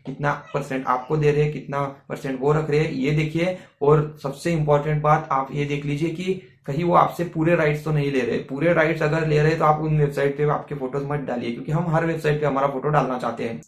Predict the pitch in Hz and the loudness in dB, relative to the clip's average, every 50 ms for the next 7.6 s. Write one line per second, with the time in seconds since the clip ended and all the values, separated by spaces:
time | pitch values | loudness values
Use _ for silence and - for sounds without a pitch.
0 | - - 151 151 - - 151 147 147 151 143 - 156 143 123 123 - - 143 143 | -12 -8 -6 -6 -4 -2 -4 -4 -2 -4 -4 -2 -2 -2 -2 -4 -4 -4 -4 -4
1 | 147 135 131 135 147 147 147 - 143 139 135 135 143 139 131 131 131 131 135 135 | -4 -4 -4 -2 -2 -2 -2 -4 -6 -6 -6 -6 -6 -4 0 0 0 0 0 -4
2 | - 135 135 143 139 147 147 151 156 135 127 127 147 143 139 120 113 113 - - | -6 -6 -6 -4 -2 0 0 2 2 0 0 0 0 -2 -2 -2 -4 -6 -8 -12
3 | - - 156 175 185 180 - - 190 170 151 147 143 151 160 160 151 139 - 175 | -6 -2 0 0 0 0 0 0 0 2 4 4 4 4 2 2 0 -2 -2 -4
4 | 170 156 151 151 143 151 185 180 - - - - 151 135 120 - 143 156 160 - | -6 -4 -2 -2 -2 -2 -2 -4 -6 -8 -6 -2 0 0 0 0 0 -2 -2 0
5 | - 151 147 151 151 156 143 135 - 156 151 147 139 131 - 151 151 156 156 151 | 0 0 0 0 2 2 0 0 0 -2 -2 -2 -2 -4 -4 -2 -2 -2 0 -2
6 | 147 143 160 156 160 151 147 151 151 143 143 143 147 - - - - - _ - | -2 -4 -4 -2 -2 -2 -2 -2 -4 -4 -4 -4 -2 -2 -4 -4 -8 -14 _ -6
7 | 147 151 151 160 151 165 160 151 - - 160 156 | -6 -4 -2 -2 -2 -2 -2 -4 -4 -4 -4 -4